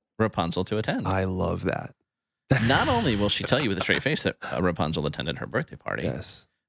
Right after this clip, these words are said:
Speaker 1: but my daughter will let you know that were she ever to visit Rapunzel's hometown, her kingdom,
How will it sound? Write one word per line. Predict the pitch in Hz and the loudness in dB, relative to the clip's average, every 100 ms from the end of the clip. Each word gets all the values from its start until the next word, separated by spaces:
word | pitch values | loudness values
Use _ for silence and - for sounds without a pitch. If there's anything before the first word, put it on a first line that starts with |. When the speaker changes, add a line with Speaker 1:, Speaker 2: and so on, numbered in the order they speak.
| - | -4
Speaker 1:
but | 101 - _ _ _ 73 | -2 -2 _ _ _ -4
my | 98 113 | 0 2
daughter | 135 190 | 2 2
will | 113 | 2
let | 107 - | 0 0
you | 101 | 0
know | 110 98 55 | 0 0 -2
that | 92 98 - _ _ _ _ _ _ - | 0 0 0 _ _ _ _ _ _ -6
were | 101 113 131 | 0 2 2
she | - - 131 - | 0 0 0 2
ever | 110 127 120 90 - - _ | 0 2 0 0 -2 -10 _
to | - 104 98 98 98 - _ - | 0 2 2 2 -2 -6 _ -14
visit | 92 101 127 110 87 - - _ _ _ _ _ _ _ | -4 0 0 2 0 -2 -12 _ _ _ _ _ _ _
Rapunzel's | 101 87 117 - 85 73 - - - | -2 0 0 0 0 0 -4 -8 -6
hometown, | 98 85 - 143 113 - | -2 0 0 0 0 -4
her | - | -6
kingdom, | - 170 175 50 - | -4 -4 -2 -4 -6